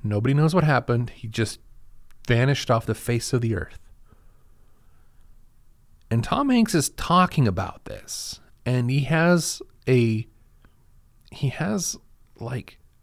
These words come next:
a sadness to him. Tom Hanks has a very specific, like, 'cause, I mean, we've all grown up watching Tom Hanks movies. He's got a very specific,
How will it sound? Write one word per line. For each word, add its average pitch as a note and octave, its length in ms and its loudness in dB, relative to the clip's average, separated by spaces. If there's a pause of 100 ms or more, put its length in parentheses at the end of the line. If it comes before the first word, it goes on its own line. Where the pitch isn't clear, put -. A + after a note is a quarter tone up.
(800)
a B2 120 -10
sadness D3+ 920 -2
to G2+ 300 -2
him. E2 140 -4 (640)
Tom F#3+ 180 4
Hanks B3 160 4
has E3 120 4
a B2 60 6
very C#3+ 280 6
specific, - 840 0
like, A#2+ 260 -2 (320)
'cause, - 180 -10
I A2 60 -8
mean, E3 420 -2
we've F#3 220 0
all E3+ 100 6
grown B2+ 320 6
up A2+ 160 4
watching A2 320 0
Tom G#2+ 220 0
Hanks G#2+ 260 -2
movies. G#2 220 -2
He's C#3+ 100 -8
got C#3+ 160 -4
a A#2+ 60 -2
very D3 280 -2
specific, C3 720 -2